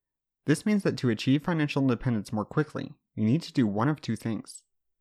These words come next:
Make more investments that pay you passively, stocks, real estate, a business that doesn't require your presence, or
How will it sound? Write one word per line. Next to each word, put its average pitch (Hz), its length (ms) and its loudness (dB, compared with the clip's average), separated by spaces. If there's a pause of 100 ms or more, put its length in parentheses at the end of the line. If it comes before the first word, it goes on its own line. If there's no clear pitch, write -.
(260)
Make 104 180 -2
more 110 200 2
investments 147 480 0
that - 140 -6
pay 110 100 -2
you 101 80 0
passively, 135 600 -4 (300)
stocks, - 540 -4
real 104 180 0
estate, 101 380 -2 (160)
a 110 80 -6
business 107 300 -2
that 104 180 -6
doesn't 104 220 -4
require 107 280 -4
your 101 100 -2
presence, 98 500 -4 (540)
or 123 460 2